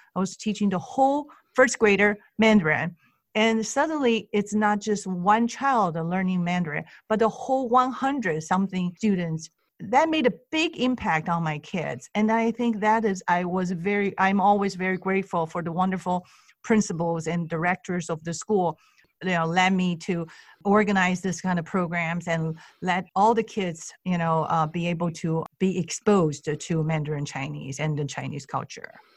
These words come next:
And then I think you might be interesting to notice, since I have been doing this, uh, uh, Lunar New Year, uh, celebration, no matter where I went. So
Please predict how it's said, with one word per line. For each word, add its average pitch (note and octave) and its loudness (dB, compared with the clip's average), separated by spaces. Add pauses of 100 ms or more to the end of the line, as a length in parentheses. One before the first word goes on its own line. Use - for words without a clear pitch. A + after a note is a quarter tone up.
(480)
And G3+ 4
then A3+ 0
I F#3 2
think A3+ 0
you F#3+ 2
might F#3+ 0
be F#3+ 0
interesting F#3+ 0
to F#3+ 2
notice, F3 0 (420)
since G3 0
I F3+ 2
have E3+ -6
been F3 0
doing F#3 2
this, E3 -4
uh, D#3+ -2 (420)
uh, E3 0
Lunar G#3+ 6
New G3 6
Year, E3+ -2 (360)
uh, E3 0
celebration, E3+ 0
no E3 -2
matter F3 2
where D#3+ -2
I C#3+ -6
went. D#3+ -2 (300)
So F3 2